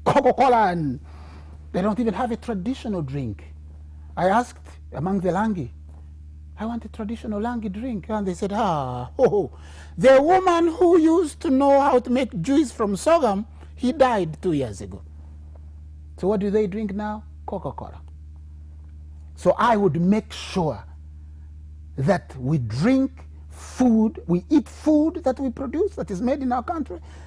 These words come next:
We only drink what is within our economy and use resources within our economy. Why should the Bank of Uganda hold a function and they are drinking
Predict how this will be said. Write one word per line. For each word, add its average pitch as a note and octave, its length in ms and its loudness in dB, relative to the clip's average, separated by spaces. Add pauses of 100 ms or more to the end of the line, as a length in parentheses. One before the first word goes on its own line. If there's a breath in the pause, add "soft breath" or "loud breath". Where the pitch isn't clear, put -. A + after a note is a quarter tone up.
(100)
We A3 120 2
only D#4 380 6
drink G3+ 680 0
what D#4 180 2
is A3+ 160 0
within A3+ 360 0
our A#3+ 160 0
economy D4 540 0
and G3+ 220 0
use C#4 240 6
resources A3+ 600 -4
within G3+ 260 -2
our D3 120 -2
economy. A2 360 -6 (300 loud breath)
Why E4+ 300 4
should D4 260 -2
the C4 100 4
Bank D4+ 320 2
of A3+ 100 0
Uganda A3 340 2
hold G#3+ 300 2
a F3 80 -6
function G3+ 600 -4 (680 soft breath)
and B3 200 2
they B3+ 40 6
are A#3 120 4
drinking A3 560 0